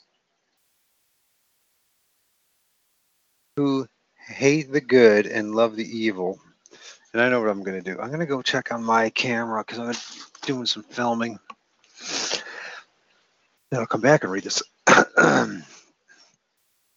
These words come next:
take a second, a couple, a minute max, probably. So, it was sunny out, but now it's gotten cloudy.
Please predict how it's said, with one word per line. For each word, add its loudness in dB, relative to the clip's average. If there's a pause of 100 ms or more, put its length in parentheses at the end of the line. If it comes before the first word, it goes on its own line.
(480)
take -14
a -18
second, 0
a -10
couple, 0 (100)
a -12
minute 2
max, -4
probably. -8 (1500)
So, 4 (2500)
it 2
was 12
sunny 8
out, 6
but -4
now 2
it's -2
gotten 0
cloudy. 2